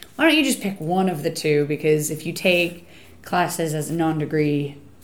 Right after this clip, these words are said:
student, they won't count towards anyway. So just start at one. If you want to transfer, you can." And so I was like, "Right now," I was like, just literally on a whim, in mid-conversation, was like, "Well, architecture."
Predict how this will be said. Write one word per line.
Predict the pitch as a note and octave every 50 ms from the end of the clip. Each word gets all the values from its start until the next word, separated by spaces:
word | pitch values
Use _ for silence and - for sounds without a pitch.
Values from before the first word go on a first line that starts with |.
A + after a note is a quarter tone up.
| - - - -
student, | - - - E3+ D3+ D3+ C#3+ C#3 - -
they | D3+
won't | D3+ D3+ D#3 -
count | - - E3 D3+ -
towards | - C#3 C#3+ C#3+
anyway. | D#3 D3+ C#3+ C#3+ D3 D3 - -
So | - - - D#3 D#3+
just | F#3+ G#3+ G#3 F#3+ - -
start | - B3+ B3 A3+
at | G3 F3+
one. | F3 E3+ D#3
If | D3 - D#3+
you | D#3
want | D#3 D3+ D3+
to | -
transfer, | - D3+ D3+ - - -
you | D#3 D3+ -
can." | - - - - - - - - -
And | - - E3+ F3 -
so | - F#3+
I |
was | F#3+ F#3 F#3+
like, | G3 F#3+ F#3+
"Right | F#3+ F#3+ F#3 -
now," | F#3 F3 E3+ E3 E3 D#3+ D#3+ D#3+ D#3+
I | E3
was | D#3+ D#3+
like, | E3 D#3+ D#3 D#3
just | - E3+ D#3 - - - - - - - - - - -
literally | - G#3+ G#3+ G#3+ G#3 G3 G3 F#3 F#3 F3 F3 E3+ -
on | - - E3+ E3+
a | E3
whim, | E3+ F#3 F#3 F#3 F#3 F#3 F#3 F3+ F3+ F3 F3 F3+ F3+ F3
in | - - F#3+ G3 G3+ G3
mid-conversation, | F#3+ G3 F#3+ F#3+ - G3 F3 E3 E3 E3+ F#3+ F3+ E3+ E3+ - E3+
was | E3+ E3
like, | F3+ F#3 F#3+ G3 -
"Well, | E4 E4 E4 D#4+ D#4+ D#4+ D#4+ D#4 D#4 D#4 D#4 D#4 C#4 D4+ D4+ - - - - - - - - - - - - - - - - - - - -
architecture." | - F#3+ F#3 D3 D3+ D3 D3+ - - - - -